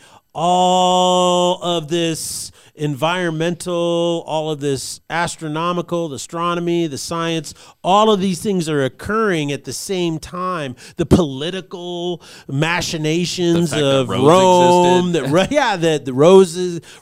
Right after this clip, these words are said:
Speaker 1: ro-, that roads existed and you could travel to different places, and Rome had brought peace, but yet it was going through all this political turmoil. 'Cause remember, Caesar Augustus was the first true emperor of Rome.
Speaker 2: Right.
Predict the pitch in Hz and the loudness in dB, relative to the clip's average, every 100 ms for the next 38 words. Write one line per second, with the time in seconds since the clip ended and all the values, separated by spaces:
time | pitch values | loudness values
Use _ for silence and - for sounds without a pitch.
0 | - 147 135 127 135 123 180 190 160 143 | -2 0 0 -2 -2 4 6 6 2 -8
1 | 156 180 - 180 170 143 123 120 - 156 | -6 -6 -4 -4 -2 -4 -6 -8 -4 -2
2 | 165 170 165 175 175 160 165 175 180 175 | -2 -4 -4 -4 -4 -6 -4 -2 -2 -2
3 | 175 175 139 123 147 170 156 135 127 - | 0 0 -2 -2 0 0 -2 -2 -2 -6
4 | - 185 175 175 - 151 117 147 135 - | -6 -4 -2 -4 -6 -12 -6 -6 -6 -12
5 | - - 156 156 147 127 - - 127 156 | -20 -10 -6 -4 -4 -6 -14 -20 -2 2
6 | 156 170 - 170 151 139 160 165 156 151 | 4 2 2 0 0 -2 -2 -4 -6 -6
7 | 147 160 143 135 165 165 165 165 127 131 | -4 -4 -8 -8 -8 -4 -4 -6 -8 -4
8 | 160 156 - 175 151 151 131 147 147 170 | -2 -2 -4 -6 -4 -6 -4 -4 -4 -8
9 | - 127 123 - 156 - - 156 147 120 | -8 -6 -6 -4 -4 -4 -2 2 2 0
10 | 143 147 143 131 117 160 196 156 147 160 | -4 -2 0 0 2 2 4 4 2 0
11 | 165 90 87 | -4 -8 -8